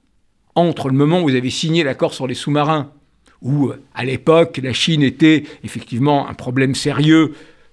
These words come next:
mais pas vraiment une menace. Donc l'idée, on prend des sous-marins français, comme ça on n'augmente pas le nombre des armes nucléaires dans le coin. En plus, ce sont des sous-marins, ils ont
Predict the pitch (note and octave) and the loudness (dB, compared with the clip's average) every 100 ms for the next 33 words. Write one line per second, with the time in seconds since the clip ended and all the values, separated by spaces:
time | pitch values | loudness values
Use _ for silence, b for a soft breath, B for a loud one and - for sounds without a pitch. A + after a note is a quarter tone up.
0 | - B2 A#2+ _ - B2 A2 C3 C#3 C#3+ | -10 -10 -10 _ -2 -2 0 0 2 2
1 | C3+ C3 C3 D#3 D3 A#2+ B2 C3+ B2 C#3+ | 2 2 2 2 0 -6 -8 -6 0 2
2 | D3 C3 - C#3 B2+ - C3 B2 C3 - | 2 0 -4 -4 -4 -4 -4 -2 -6 -6
3 | C3+ - C#3+ C#3 A#2+ - B2+ B2 B2 B2+ | -8 -4 -4 -4 -6 -6 -4 -4 -4 -6
4 | A#2+ C#3+ B2 B2+ C3 B2 A#2 C3 B2+ A#2+ | -4 -4 -2 -2 -2 -2 -2 -4 -4 -6
5 | C3 C3 C3 B2+ B2 - C#3+ D3 C#3+ B | -4 -4 -4 -4 -6 -2 0 0 -2 B
6 | B A#2 D3 - A#2 C3 B2+ - B2+ B2+ | B -6 -6 -8 -8 -6 -6 -6 -6 -4
7 | C#3 C#3+ A#2+ A2+ A#2 | -4 -4 -4 -6 -10